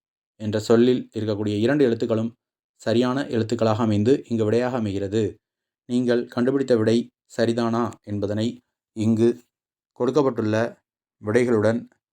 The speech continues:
ஒப்பிட்டு பாருங்கள். நீங்கள் கண்டுபிடித்த விடையினை கமெண்ட் பாக்ஸில் எழுதி அனுப்பலாம். அடுத்ததாக நாம் பார்த்த வினாச்சொற்கள் பரிசு, கிளி,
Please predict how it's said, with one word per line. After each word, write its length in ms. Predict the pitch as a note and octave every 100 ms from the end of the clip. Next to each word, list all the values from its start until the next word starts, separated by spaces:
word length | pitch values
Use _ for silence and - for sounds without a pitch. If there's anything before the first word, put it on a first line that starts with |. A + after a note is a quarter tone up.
| _ _ _ _ _ -
ஒப்பிட்டு 320 | G#2 C3+ C3+
பாருங்கள். 440 | A2 G#2 G2 A2 G2 - _ _ -
நீங்கள் 260 | B2+ B2+ B2
கண்டுபிடித்த 380 | C3+ D#3+ D#3 B2+
விடையினை 320 | A#2 A2+ A#2+ C3+ - _
கமெண்ட் 220 | - C3 B2
பாக்ஸில் 340 | A#2 - C#3+
எழுதி 260 | A#2 A2+ D3
அனுப்பலாம். 440 | A#2 F2+ G2 G2+ F2+ _ _ - - _ _ _ _ _ _ _ _ _ _ _ _ -
அடுத்ததாக 460 | D3+ D#3 D3 C3 C#3 -
நாம் 240 | B2 A2+ A2
பார்த்த 360 | A#2 A#2+ C3+ A#2
வினாச்சொற்கள் 560 | A2+ A2+ G#2+ G#2 C3+ D#3+ _ _ A#2
பரிசு, 360 | A2+ G#2+ B2 A2 - _ _ -
கிளி, 240 | A#2 A#2